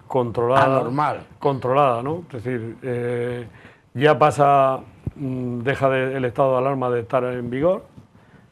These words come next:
Speaker 1: podemos circular por toda España, eh,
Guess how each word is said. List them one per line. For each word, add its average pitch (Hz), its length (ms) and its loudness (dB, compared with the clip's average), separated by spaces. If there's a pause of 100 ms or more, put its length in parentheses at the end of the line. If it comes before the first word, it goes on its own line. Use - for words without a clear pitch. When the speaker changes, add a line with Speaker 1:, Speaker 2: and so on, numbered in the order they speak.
(400)
Speaker 1:
podemos 127 340 0
circular 123 540 -2
por 117 160 -2
toda 123 180 0
España, 156 360 0 (760)
eh, 123 760 -2